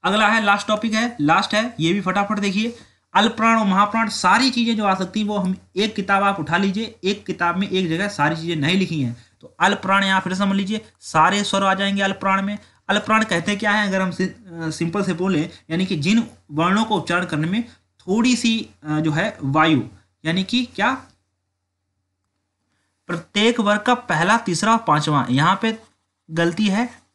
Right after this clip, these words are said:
यहाँ पे आपको लिखना है प्रत्येक वर्ग का पहला, तीसरा और पांचवा, यानी कि पहला, तीसरा, पांचवा वर्ण सारे स्वर,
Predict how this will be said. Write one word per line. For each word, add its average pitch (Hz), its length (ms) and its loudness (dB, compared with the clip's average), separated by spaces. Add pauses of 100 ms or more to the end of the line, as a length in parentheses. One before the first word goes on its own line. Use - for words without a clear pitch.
यहाँ 156 340 0
पे 214 120 -2
आपको 202 260 2
लिखना 190 260 2
है 233 80 4
प्रत्येक 202 560 -4
वर्ग 180 320 0
का 220 100 4
पहला, 202 520 0 (800)
तीसरा 190 400 0 (600)
और - 160 -12
पांचवा, 135 460 2 (120)
यानी 180 200 0
कि 185 100 -2
पहला, 160 400 4
तीसरा, 214 340 -2
पांचवा 185 440 2
वर्ण 190 260 2 (680)
सारे 175 300 4
स्वर, 214 240 2